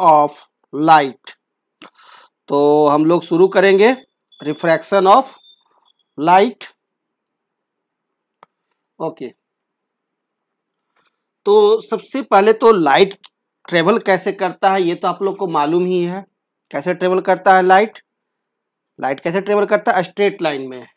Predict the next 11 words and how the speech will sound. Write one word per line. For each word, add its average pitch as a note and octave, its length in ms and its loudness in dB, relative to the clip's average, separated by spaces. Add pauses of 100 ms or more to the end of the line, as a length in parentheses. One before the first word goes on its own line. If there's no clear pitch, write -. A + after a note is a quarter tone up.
है E3+ 60 -8
ना? B3+ 180 -4 (280)
Light D3+ 380 -8
travels D#3 420 -6
in D#3 220 -4
a G4 60 -8 (100)
straight C#3+ 560 -10
line। A#2+ 240 -16 (320)
Very A#2+ 320 -14 (100)
good। A#2+ 240 -20 (580)
Light C3+ 600 -10